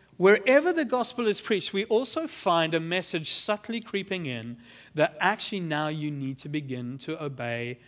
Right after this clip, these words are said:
the law. You need to not simply trust the Holy Spirit, you need to do something more.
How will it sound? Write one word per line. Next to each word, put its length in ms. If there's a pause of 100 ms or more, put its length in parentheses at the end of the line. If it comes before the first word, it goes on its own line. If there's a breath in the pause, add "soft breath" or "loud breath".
(200 soft breath)
the 200
law. 480 (1200 loud breath)
You 120
need 160
to 100
not 240
simply 480
trust 460
the 120
Holy 220
Spirit, 400
you 140
need 240
to 80
do 220
something 680 (320 soft breath)
more. 640